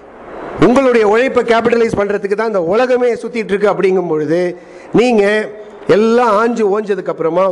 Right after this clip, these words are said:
உங்களுடைய முதுமை காலத்துல நீங்க யாரை எதிர்பார்க்கிறீங்கன்னா உங்களுடைய பெற்ற குழந்தைகள்கிட்ட தான் நீங்க போய் எதிர்பார்க்கிறீங்க.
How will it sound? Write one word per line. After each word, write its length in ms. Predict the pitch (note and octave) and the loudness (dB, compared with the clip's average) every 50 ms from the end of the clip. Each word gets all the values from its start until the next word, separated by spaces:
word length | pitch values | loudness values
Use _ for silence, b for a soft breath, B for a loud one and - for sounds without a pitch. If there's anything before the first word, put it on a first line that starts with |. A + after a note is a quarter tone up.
| F3 | 0
உங்களுடைய 360 | F#3+ A3 A#3 A#3+ A#3 A3 A3 G3+ | -2 0 0 0 2 0 0 -2
முதுமை 360 | F3+ F#3+ G3 A3 A3+ A3 G3+ F#3+ | -4 -4 -4 -2 -2 -2 -2 -2
காலத்துல 420 | F3 F3 E3 D#3+ D3+ - E3+ G3+ G3+ | -4 -4 -6 -6 -4 -2 -2 -2 0
நீங்க 140 | F#3+ F3 E3+ | 0 0 0
யாரை 220 | E3+ F3+ G#3+ A3 G#3+ G3+ | 0 0 0 0 0 0
எதிர்பார்க்கிறீங்கன்னா 720 | F#3+ G3+ G3 F3+ F#3+ E3+ E3+ F#3 D#3+ D3+ D3 D3+ E3+ G3 F#3 | -2 -2 -2 -2 -4 -4 -4 -6 -6 -4 -2 0 0 0 -2
உங்களுடைய 300 | E3 D#3+ D#3+ E3 G3 G3+ G3 | -2 -2 -2 -2 -2 -2 -2
பெற்ற 180 | F#3 E3+ - G3 F#3+ G3 G3 B B B B B B B - | -4 -4 -2 -4 -4 -4 -6 B B B B B B B 0
குழந்தைகள்கிட்ட 460 | G3 G#3 G#3+ G#3+ G#3 G3+ G3 G#3 F#3 | 0 2 4 4 2 2 2 2 2
தான் 160 | F#3+ G3+ F#3 | 0 0 0
நீங்க 140 | E3+ E3 E3+ D#3+ | -2 -2 -2 -2
போய் 120 | E3+ E3+ D3 | -2 -4 -4
எதிர்பார்க்கிறீங்க. 500 | D3 D3 C#3+ C#3+ C#3 - - C3+ B2 | -4 -4 -4 -6 -4 -4 -4 -4 -2